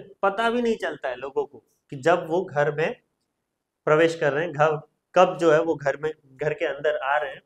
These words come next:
पता भी नहीं चलता है। वो बहुत ही smoothly, ठीक है, बहुत ही धीरे जो है चल चल के आपके घर के अंदर से,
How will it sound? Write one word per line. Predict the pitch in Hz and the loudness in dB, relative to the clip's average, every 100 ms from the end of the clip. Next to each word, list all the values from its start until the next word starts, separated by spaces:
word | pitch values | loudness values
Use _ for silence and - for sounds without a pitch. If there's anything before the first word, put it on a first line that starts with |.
| - | -4
पता | 190 214 | 0 0
भी | 202 | 0
नहीं | 180 | -4
चलता | - 123 - 104 | -6 -8 -8 -14
है। | - | -12
वो | 143 185 208 185 | -4 -2 -2 -4
बहुत | 147 151 196 202 | -8 -2 -2 -2
ही | 208 | -12
smoothly, | 190 - 160 185 208 190 117 - _ _ - | -16 -14 -4 -2 -2 -6 -12 -14 _ _ -16
ठीक | 165 | -14
है, | - - _ _ - | -14 -16 _ _ -6
बहुत | 139 165 175 | 0 0 -2
ही | 190 | -6
धीरे | 143 165 180 180 196 _ 135 | -6 -4 -2 -4 -6 _ -8
जो | 139 | -2
है | 131 185 - _ _ - | -2 -2 -8 _ _ -4
चल | 156 156 | -2 -2
चल | 156 139 | -4 -4
के | 135 151 | -6 -8
आपके | - 131 - 143 | -6 -10 -10 -10
घर | 127 123 | -8 -8
के | 139 | -8
अंदर | 123 123 139 | -8 -6 -6
से, | - 180 | -4 -6